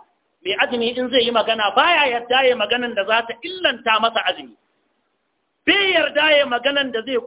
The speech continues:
kuje masa azumi. Wa in fa'ala lam yaf'al ma yafsudu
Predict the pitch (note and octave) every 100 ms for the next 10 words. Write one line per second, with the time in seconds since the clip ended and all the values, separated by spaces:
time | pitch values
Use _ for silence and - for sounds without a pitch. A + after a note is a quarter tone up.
0 | - F4+ F#4 E4 A#3+ A#3 A3 G#3 F3 C3+
1 | _ _ _ _ _ - F3+ A3 C4+ C4
2 | A3 A3+ A3 G#3+ D#4 D#4+ C#4+ B3+ A3 G#3
3 | D4 D#4+ D#4+ D#4 D#4 D4+ D4 - B3+ B3